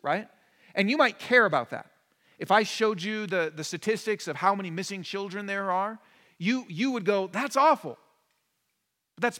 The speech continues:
probably it, right? There'd be a, there'd be a, an emotion you have of care, but probably very little action.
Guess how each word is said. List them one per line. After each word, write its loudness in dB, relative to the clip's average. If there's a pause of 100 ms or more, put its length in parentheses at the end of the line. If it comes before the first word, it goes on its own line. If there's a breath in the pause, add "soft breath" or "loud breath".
probably 4
it, -2 (280)
right? -2
There'd 0
be 2
a, 0 (240)
there'd 2
be 2
a, 2
an 0
emotion 2
you -4
have -2 (240 soft breath)
of -8
care, -2 (300 soft breath)
but -4
probably 2
very 0
little -2
action. -4